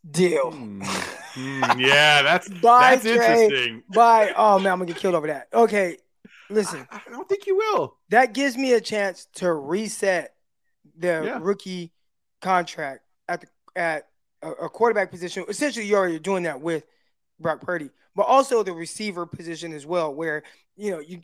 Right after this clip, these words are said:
Speaker 1: at least for the next two years, you're gonna have Deebo Samuel. He's still gonna be
Speaker 2: Mm-hmm.
Speaker 1: your high volume target guy. Still got George Kittle. You're still throwing the ball a ton to Christian McCaffrey. All right. So if I am gonna lose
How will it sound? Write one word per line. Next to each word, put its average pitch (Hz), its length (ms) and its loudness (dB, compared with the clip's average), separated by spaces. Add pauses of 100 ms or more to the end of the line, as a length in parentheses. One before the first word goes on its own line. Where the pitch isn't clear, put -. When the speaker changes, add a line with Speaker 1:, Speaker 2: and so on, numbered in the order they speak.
Speaker 1:
at 208 200 2
least 285 220 0
for 220 100 -2
the 202 60 -2
next 190 200 -4
two 208 80 -8
years, 185 280 -4
you're 160 80 -12
gonna 190 180 -2
have 175 240 -4
Deebo 160 300 -4
Samuel. 143 440 -12 (240)
He's 226 200 0
still 226 220 4
gonna 190 140 -2
be 180 100 -8
Speaker 2:
Mm-hmm. 180 40 0
Speaker 1:
your 156 240 -2 (100)
high 170 300 0
volume 160 380 -2
target 151 400 -10
guy. 135 280 -10 (260)
Still 269 280 2
got 226 220 4
George 202 200 0
Kittle. 175 220 -2
You're 160 100 -10
still 262 260 2
throwing 226 260 -2
the 180 40 -6
ball 170 400 -2
a 175 120 -8
ton 190 500 -2 (240)
to 175 100 -12
Christian 175 320 -10
McCaffrey. 160 540 -6 (560)
All 160 80 -4
right. 160 200 0 (160)
So 196 440 2 (160)
if 214 160 -6
I 226 160 4
am 240 240 0
gonna 240 220 0
lose 202 380 -2